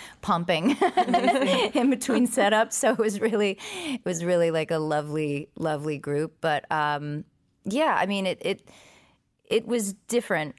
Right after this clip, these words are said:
obviously, I think, to have women in positions of power, but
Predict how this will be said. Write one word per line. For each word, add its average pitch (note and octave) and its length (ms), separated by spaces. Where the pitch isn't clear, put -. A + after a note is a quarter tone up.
obviously, D#3 840
I E3 60
think, D3+ 280
to - 120
have D3 440
women D3+ 340
in C#3 80
positions C#3 380
of C#3 80
power, C#3+ 400
but D#3 220